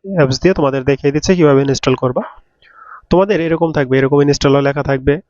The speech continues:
রেটিং দেওয়া থাকবে, এরকম থাকবে এ, কত এমবি। তো আমরা এখানে ইনস্টল করব, ইনস্টলে ক্লিক করলে দু-, হয়তো দু এক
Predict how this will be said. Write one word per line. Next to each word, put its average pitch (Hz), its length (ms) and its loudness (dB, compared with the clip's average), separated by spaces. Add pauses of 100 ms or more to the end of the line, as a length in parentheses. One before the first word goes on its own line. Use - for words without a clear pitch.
(100)
রেটিং 139 280 -2
দেওয়া 139 200 2
থাকবে, 156 160 -2
এরকম 139 260 0
থাকবে 135 300 -2 (240)
এ, 147 40 0 (140)
কত - 180 -2
এমবি। 143 280 -2 (120)
তো 139 80 -2
আমরা 139 160 -2
এখানে 175 200 0
ইনস্টল 151 320 0
করব, 131 280 -2
ইনস্টলে 151 400 2
ক্লিক 151 200 -2
করলে 202 240 -2 (100)
দু-, 151 160 -2
হয়তো 143 300 0
দু 143 100 0
এক 143 100 0